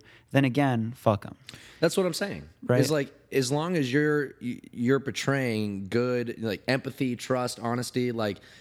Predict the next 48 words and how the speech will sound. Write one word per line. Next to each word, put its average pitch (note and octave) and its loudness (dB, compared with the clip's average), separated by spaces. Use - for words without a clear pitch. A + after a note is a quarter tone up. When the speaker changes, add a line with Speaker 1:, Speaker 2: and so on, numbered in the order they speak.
Speaker 2:
and A#2+ 2
you're C3+ 0
not C#3+ -4
getting C3 -2
that A#2+ -4
back, A#2 -2
you, G#2+ -6
you've A#2+ -4
done C#3 0
everything A#2+ -2
you G#2+ -2
can, F#2+ -6
you F2 -6
know? F#2+ -4
And G2+ -4
sometimes A2+ -2
you're G#2 -2
gonna A2+ -2
come A2+ -6
across G#2+ -2
people G2 -8
like G2+ -6
that. G#2 -2
And, F#2+ -4
you A2+ 2
know, G#2 0
for - 2
me, A2 0
I G2+ -2
just G2 -2
kind G#2 0
of F2 -4
look G2 -2
at G2+ 0
it G2 -2
as, F#2+ -4
like, F2 -4
I A2+ 2
know A#2 -2
I'm B2+ 2
not C3+ -2
gonna D3+ -2
allow G#2 -2
this G#2+ -2
person A#2 -2
to G2 -6
affect - -10
me. D2+ -12